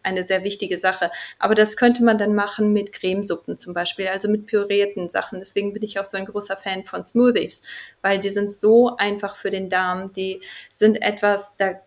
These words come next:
kann der Darm die Nährstoffe ganz schnell rausnehmen.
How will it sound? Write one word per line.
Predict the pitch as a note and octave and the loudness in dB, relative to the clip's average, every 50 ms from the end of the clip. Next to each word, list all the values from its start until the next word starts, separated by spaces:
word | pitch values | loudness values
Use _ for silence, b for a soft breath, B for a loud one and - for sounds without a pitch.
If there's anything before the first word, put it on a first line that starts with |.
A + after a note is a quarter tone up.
| _ - | _ -8
kann | - - A3 G#3+ | -2 2 4 4
der | G3+ F#3 | 4 4
Darm | - G3 G3 G#3 G#3 G#3 G3 - - - | 2 2 2 2 2 0 -2 -6 -6 -6
die | G3+ G3 F#3+ F#3+ | -4 -2 -2 -2
Nährstoffe | F#3+ F#3+ G3 G3+ G3+ G3+ - - G3 G3+ - F#3 F3+ - | -2 -2 0 0 0 0 0 -2 -2 -2 -2 -4 -4 0
ganz | G3 G3 A3 A#3+ - | 2 4 4 4 2
schnell | - B3 A#3 A#3 A#3 | 4 4 4 4 4
rausnehmen. | A#3 G#3+ G3 F#3+ F#3+ G3 G3 - G3+ G3 G3 G3 G3 G3 G3+ G#3+ | 4 4 4 4 2 0 -2 -4 -4 -4 -4 -4 -4 -6 -6 -8